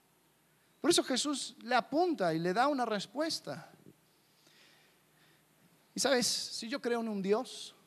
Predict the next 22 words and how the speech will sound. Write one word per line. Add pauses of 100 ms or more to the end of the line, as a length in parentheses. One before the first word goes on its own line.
(1300)
que
es
mucho
más
grande
que
yo, (2500)
quien
ha
revelado (840)
su
verdad
por
medio
de
las
Escrituras,
puedo
creer
en
tres
cosas.